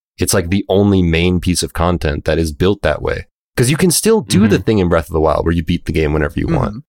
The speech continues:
Speaker 1: And yet these things are still glaring,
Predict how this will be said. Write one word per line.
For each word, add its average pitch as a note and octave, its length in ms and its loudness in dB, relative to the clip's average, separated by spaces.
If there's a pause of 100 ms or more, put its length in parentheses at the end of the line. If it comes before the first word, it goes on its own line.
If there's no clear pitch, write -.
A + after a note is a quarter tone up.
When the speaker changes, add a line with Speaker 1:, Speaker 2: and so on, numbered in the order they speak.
(200)
Speaker 1:
And G#2 100 4
yet G#2 220 2
these G#2+ 320 2
things G2 340 2
are D#2+ 60 0
still E2+ 360 -2 (180)
glaring, F#2 840 2